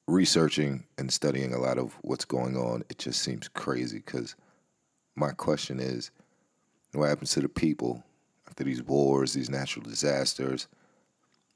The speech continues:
and things of that nature? People have no jobs, no homes,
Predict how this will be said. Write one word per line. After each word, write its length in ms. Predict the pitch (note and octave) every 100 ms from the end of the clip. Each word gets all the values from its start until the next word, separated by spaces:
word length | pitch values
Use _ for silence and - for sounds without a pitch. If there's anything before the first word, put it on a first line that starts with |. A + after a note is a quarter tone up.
| -
and 140 | -
things 220 | D2+ C#2
of 60 | C#2
that 180 | E2 C#2+
nature? 480 | C2+ C#2 C2+ C#2 - _ _ _ _ _ _ _ _ _ _ _ _ _ -
People 300 | - D#2 C2+
have 440 | C#2+ C2+ A1+ - - _ _ -
no 120 | C2+
jobs, 500 | B1 C2+ C2 C2 -
no 100 | C2
homes, 560 | A#1+ C2+ C2 B1 -